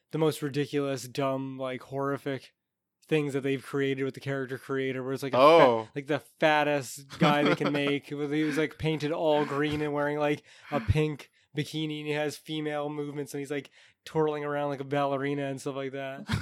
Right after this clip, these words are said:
Speaker 2: <laughs>
Speaker 1: So
Speaker 2: Just the, just the most grotesque things that they
Speaker 1: yeah,
Speaker 2: could think
Speaker 1: that,
Speaker 2: of,
Speaker 1: that's kinda
Speaker 2: right?
Speaker 1: funny to look at, but I don't play a lot of wrestling games, so I don't get a lot of that character creation.
Speaker 2: I haven't played them in a while, but I, I remember really enjoying them.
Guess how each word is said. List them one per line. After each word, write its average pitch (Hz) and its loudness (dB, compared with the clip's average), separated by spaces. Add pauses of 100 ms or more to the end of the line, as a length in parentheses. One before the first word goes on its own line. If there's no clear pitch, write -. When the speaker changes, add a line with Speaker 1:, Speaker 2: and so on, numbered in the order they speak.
(480)
Speaker 2:
<laughs> - -12
Speaker 1:
So 139 -2
Speaker 2:
Just 135 -2
the, 139 4
just 123 -8
the 135 -6
most 123 -4
grotesque 120 -2
things 120 -8
that 147 -6
they 160 0
Speaker 1:
yeah, 139 0
Speaker 2:
could 120 -8
think 120 -2
Speaker 1:
that, 180 0
Speaker 2:
of, 202 2
Speaker 1:
that's 208 0
kinda 170 4
Speaker 2:
right? 135 -2
Speaker 1:
funny 139 0
to 131 -4
look 131 -6
at, 127 -8
but 123 -10
I 151 -4
don't 131 -4
play 135 -6
a 123 -6
lot 123 -8
of 123 -8
wrestling 120 -8
games, 120 -8
so 127 -4
I 127 -4
don't 127 -4
get 127 -6
a 123 -8
lot 120 -8
of 117 -12
that 123 -10
character 127 -12
creation. 127 -10
Speaker 2:
I 135 -6
haven't 175 -2
played 120 -2
them 117 -2
in 117 -2
a 110 -2
while, 107 0
but 104 -6
I, 107 -6
I 110 -2
remember 110 -6
really 104 -8
enjoying 101 -10
them. 98 -12